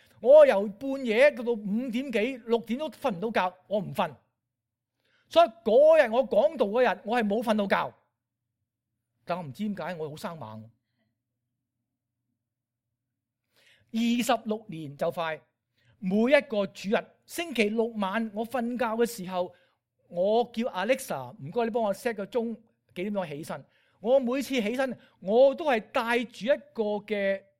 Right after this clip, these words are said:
雀躍嘅心情嚟到去返到教會，知道今日我要講主學，知道今日我可以分享神嘅話語嘅時候，我心裏邊係有一種嘅好喜悅嘅嗰種嘅心情。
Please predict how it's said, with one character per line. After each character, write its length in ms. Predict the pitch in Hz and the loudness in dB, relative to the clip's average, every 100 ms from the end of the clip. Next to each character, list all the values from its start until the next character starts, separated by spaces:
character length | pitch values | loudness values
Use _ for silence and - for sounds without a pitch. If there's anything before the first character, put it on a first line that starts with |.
| _ | _
雀 240 | - 269 233 | 0 4 4
躍 220 | 247 226 | 2 -4
嘅 80 | 226 | -4
心 340 | - 294 294 | -4 -4 -4
情 240 | 196 131 117 _ _ _ _ _ _ - | -10 -12 -14 _ _ _ _ _ _ -6
嚟 120 | 196 | -2
到 200 | 220 240 | 0 0
去 80 | 240 | 0
返 240 | 311 294 | -2 -2
到 100 | 254 202 | -4 -2
教 360 | 214 180 170 | -2 -2 -2
會， 160 | 160 220 | -4 -8
知 180 | 302 302 | -6 -6
道 80 | |
今 240 | 233 302 254 | -2 -2 -2
日 20 | |
我 120 | 202 | -2
要 80 | 214 | -2
講 180 | 208 202 | -2 -4
主 80 | 254 208 | -4 -4
學， 220 | 214 175 156 _ _ _ | -2 -2 -8 _ _ _
知 120 | - | -6
道 160 | 330 311 | -2 0
今 100 | 294 | 0
日 40 | |
我 80 | 220 | 0
可 140 | 214 262 | 2 0
以 40 | |
分 300 | 254 302 294 262 | 0 -4 -2 -6
享 300 | 190 208 269 | 0 0 0
神 220 | 214 180 | -4 -2
嘅 140 | 226 | 2
話 340 | 220 196 190 196 | 4 4 2 0
語 60 | 190 | -2
嘅 60 | 214 | -4
時 200 | 165 180 | -2 -4
候， 140 | 175 - - - | -4 -8 -12 2
我 140 | 277 | 2
心 240 | 294 - 359 339 | 2 -4 -4 0
裏 100 | 254 | 0
邊 280 | 220 214 | 2 0
係 380 | 202 208 208 208 - - _ _ _ | 0 0 0 -2 -8 -20 _ _ _
有 320 | 185 214 247 | 0 0 2
一 60 | 262 | 0
種 200 | 285 247 | 0 -4
嘅 220 | 233 202 196 _ _ _ _ _ _ | 0 -2 -2 _ _ _ _ _ _
好 340 | - 196 311 | -8 -6 -6
喜 140 | - 190 | -6 -4
悅 480 | 247 302 233 180 | -4 -4 -6 -6
嘅 200 | 143 156 131 _ _ | -6 -8 -8 _ _
嗰 100 | 226 | -2
種 120 | 320 | 0
嘅 100 | 294 | 0
心 360 | 233 - 294 277 | -2 -2 -2 -2
情。 240 | 202 120 | -6 -10